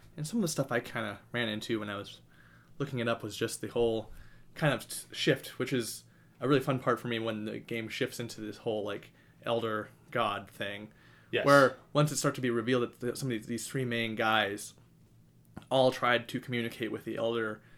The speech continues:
Speaker 1: gods in their own special way, and just their one way by itself wasn't enough.
Speaker 2: Mm-hmm.
Speaker 1: And it all cursed them in some specific way to kind of change them and influence the beasts that you fight. You know,
Speaker 2: Mm-hmm.
Speaker 1: it, it sort of, like, kind of trickled down and made everything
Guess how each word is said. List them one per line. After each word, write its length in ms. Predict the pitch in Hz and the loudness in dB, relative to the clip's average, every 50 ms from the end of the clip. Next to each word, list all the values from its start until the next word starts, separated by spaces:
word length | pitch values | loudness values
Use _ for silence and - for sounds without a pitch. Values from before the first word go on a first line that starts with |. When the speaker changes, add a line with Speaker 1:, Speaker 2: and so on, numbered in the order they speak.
| - - - - - | -20 -20 -18 -10 -6
Speaker 1:
gods 220 | 113 110 113 113 | -4 -4 -4 -4
in 60 | 113 | -4
their 140 | 110 110 107 | -4 -2 -2
own 160 | 113 117 120 - | -2 -2 -2 0
special 340 | - 120 117 - - 107 | 0 0 0 0 0 0
way, 240 | 107 110 107 113 113 | 0 2 2 2 0
and 100 | 110 107 | -2 -4
just 160 | 113 123 - | -6 -8 -4
their 140 | - 120 113 | -2 -2 -2
one 340 | 113 107 117 123 123 120 110 | -2 0 0 0 0 0 0
way 200 | 110 117 113 117 | 2 2 2 2
by 140 | 110 110 110 | 2 2 0
itself 380 | - - - - 110 107 - | 0 -2 -2 -2 -2 -2 -2
wasn't 320 | - 110 113 113 - 107 - | -2 -4 -4 -4 -4 -8 -10
enough. 520 | 101 104 101 101 117 143 - - - - - | -10 -8 -4 -4 -4 -4 -6 -10 -16 -8 -6
Speaker 2:
Mm-hmm. 260 | 131 135 135 131 123 - - - - - _ _ - - - | -4 -4 -4 -4 -6 -10 -14 -20 -20 -20 _ _ -16 -6 -2
Speaker 1:
And 340 | 123 123 123 120 110 104 - - - - - - - - - _ - - _ - _ - - - - - - - _ | -2 0 0 -2 -6 -8 -12 -16 -20 -20 -20 -20 -20 -20 -20 _ -20 -20 _ -20 _ -20 -20 -20 -20 -20 -20 -16 _
it 100 | - 135 | -2 2
all 240 | 127 123 117 117 - | 2 4 2 2 0
cursed 400 | - - - 139 131 127 - - | -4 -2 0 0 0 0 0 -2
them 200 | - 123 117 113 | -2 -2 -2 -2
in 80 | 107 107 | -4 -6
some 260 | - - 117 113 110 | -2 -2 -2 -2 -2
specific 500 | 110 - - 113 - 120 104 117 113 - 123 | -6 -6 -8 -6 -6 -4 -4 -4 -6 -2 0
way 240 | 120 113 107 107 104 | 0 0 2 0 -4
to 120 | - 113 | -6 -8
kind 200 | - - 110 98 | -8 -6 -8 -8
of 60 | - | -6
change 600 | - - 120 117 113 113 120 120 110 - - - - - - - - - - | -6 -4 -2 0 0 0 -2 -4 -6 -6 -10 -12 -18 -20 -20 -20 -20 -14 -6
them 140 | - 120 117 | -6 -4 -4
and 160 | 113 110 - | -4 -6 -4
influence 880 | - 123 120 113 - - 123 120 117 113 110 107 - - - - - - - | -4 -4 -4 -4 -4 -2 0 0 0 0 -2 -4 -8 -8 -10 -12 -14 -12 -10
the 80 | - 117 | -8 -4
beasts 560 | 123 123 120 123 - - - - - - - - - - - - _ - - - | -4 -2 -4 -4 -6 -8 -8 -8 -8 -10 -10 -12 -20 -20 -20 -20 _ -20 -18 -8
that 140 | - 120 117 | -6 -4 -4
you 100 | 117 110 | -4 -4
fight. 420 | - - 135 117 107 - - - | 2 4 6 6 6 4 -2 -8
You 60 | - 113 | -6 -4
know, 80 | 110 | -2
Speaker 2:
Mm-hmm. 100 | 110 120 | 2 2
Speaker 1:
it, 260 | 131 131 139 147 147 | 4 4 4 4 2
it 60 | 151 151 | 2 4
sort 140 | 170 165 | 6 6
of, 40 | 143 | 6
like, 100 | 135 135 | 6 4
kind 100 | 147 139 113 | 2 -2 -4
of 40 | - | -2
trickled 240 | - 151 143 131 135 | -2 0 0 4 4
down 140 | 135 123 | 4 2
and 80 | 117 117 | 2 2
made 140 | 120 117 117 | 2 2 2
everything 500 | 117 117 113 107 120 110 107 107 101 | 2 2 0 -2 -4 -6 -6 -6 -10